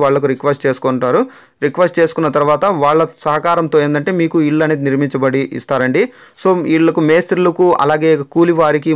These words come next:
మొత్తం వీళ్ళకి ఎంత అమౌంట్ అవుతుందంటే so యాభై ఐదు వేల రూపాయలు అయితే అమౌంట్ అవుతుందండి.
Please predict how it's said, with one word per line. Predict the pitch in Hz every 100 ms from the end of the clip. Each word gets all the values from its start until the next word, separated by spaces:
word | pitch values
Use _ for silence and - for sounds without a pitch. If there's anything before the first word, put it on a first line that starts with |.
| 151
మొత్తం | 139 156
వీళ్ళకి | 147 143 143 135 135 139
ఎంత | 143 147 139 - 131
అమౌంట్ | 143 135
అవుతుందంటే | 135 139 131 131 156 139 - - -
so | 156 139
యాభై | 135 143 156
ఐదు | 143
వేల | 147 143
రూపాయలు | 131 147 143 139
అయితే | 151 139 139 -
అమౌంట్ | 131 139 135
అవుతుందండి. | 127 131 123 131